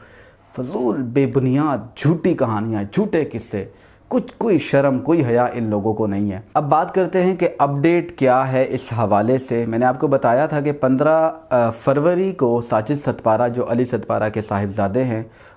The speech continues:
और उनकी जो दीगर टीमें हैं जो उनको तलाश कर रही है, उनमें रेस्क्यू टीम्स हैं, सर्च ऑपरेशंस वाली टीमें हैं, ज़मीनी ऑपरेशन करने वाली टीम है, फ़ज़ाई ऑपरेशन करने वाली टीमें हैं,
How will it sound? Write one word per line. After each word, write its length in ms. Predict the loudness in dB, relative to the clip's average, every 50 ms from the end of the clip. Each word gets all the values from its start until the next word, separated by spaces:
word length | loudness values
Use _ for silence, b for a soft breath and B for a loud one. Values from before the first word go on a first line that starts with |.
| B -2
और 120 | 0 2
उनकी 260 | 2 0 0 0 0
जो 140 | 2 2 0
दीगर 340 | 2 2 2 2 4 2 0
टीमें 360 | 2 2 2 2 4 4 2
हैं 200 | 2 0 0 0
जो 120 | 2 2 0
उनको 180 | 2 0 0
तलाश 360 | 0 2 2 2 2 0 -2
कर 200 | -2 -2 -2 0
रही 140 | 0 0 -2
है, 80 | -2 0
उनमें 240 | -2 0 0 2 2
रेस्क्यू 380 | 2 0 -2 0 0 0 2
टीम्स 300 | 2 2 0 0 0 0
हैं, 100 | -2 -2
सर्च 320 | -2 -2 -4 -4 -4 -4 -4
ऑपरेशंस 520 | -4 -2 0 0 -2 0 2 0 0 2
वाली 200 | 0 0 0 -2
टीमें 320 | -2 -2 -2 0 0 0
हैं, 220 | -2 -2 -4 -6 -8
ज़मीनी 460 | -2 0 2 2 4 4 4 4 2
ऑपरेशन 380 | 0 -2 -4 -4 -4 -4 -6 -2
करने 240 | -2 -2 0 0
वाली 220 | 0 0 0 0 -2
टीम 220 | -4 -4 -4 -2
है, 120 | -2 -4 -4
फ़ज़ाई 460 | -4 -6 -4 0 0 2 2 0 0
ऑपरेशन 480 | -2 -4 -6 -4 -4 -2 -2 -2 -2
करने 220 | 0 -2 -2 -2 0
वाली 220 | -2 0 -2 -2
टीमें 280 | -4 -4 -4 -4 -2 -2
हैं, 260 | -4 -4 -6 -8